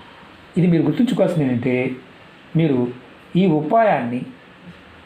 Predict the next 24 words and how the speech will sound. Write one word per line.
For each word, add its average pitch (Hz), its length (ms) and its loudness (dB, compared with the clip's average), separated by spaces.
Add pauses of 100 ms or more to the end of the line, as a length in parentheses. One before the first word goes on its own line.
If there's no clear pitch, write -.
(560)
మూడు 185 340 2
రోజుల 175 260 2
నుండి 135 320 0 (580)
ఏడు 196 300 2
రోజుల 165 280 2
వరకు, 135 300 -4 (680)
అంటే 151 180 0 (880)
మొదలుపెట్టిన 185 560 2
మూడు 151 280 2
రోజుల్లోనే, 156 560 2 (280)
మూడు 170 200 2
రోజుల 180 140 4
నుంచి 156 240 -2 (180)
ఏడు 185 180 2
రోజుల 147 140 0
మధ్యలోనే 135 540 0 (240)
మీకు 175 160 0
మార్పు 156 340 -2
కనిపిస్తుంది. 120 440 -10 (1040)
అలాగే 170 500 2 (360)
మీరు 196 140 4
ఏదైతే 262 360 2
ఎదుర్కొంటున్నారో 180 640 2
సమస్య, 135 440 -4